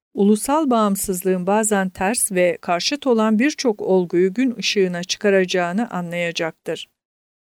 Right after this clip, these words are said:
Mücadelenin bu belirli anında durumun kavranılması çok önemlidir. Çünkü halkın bütünsel, ayrımsız ulusalcılıktan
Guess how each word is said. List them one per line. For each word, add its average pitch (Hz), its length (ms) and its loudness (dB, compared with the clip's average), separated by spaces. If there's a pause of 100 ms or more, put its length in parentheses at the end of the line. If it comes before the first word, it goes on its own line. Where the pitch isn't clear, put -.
(140)
Mücadelenin 247 920 4
bu 254 160 4
belirli 214 400 6
anında 208 640 2
durumun 208 360 4
kavranılması 208 840 2
çok - 280 -4
önemlidir. 175 720 -2 (360)
Çünkü 214 280 2
halkın 190 500 2
bütünsel, 202 560 0 (220)
ayrımsız 202 680 2
ulusalcılıktan 196 1160 0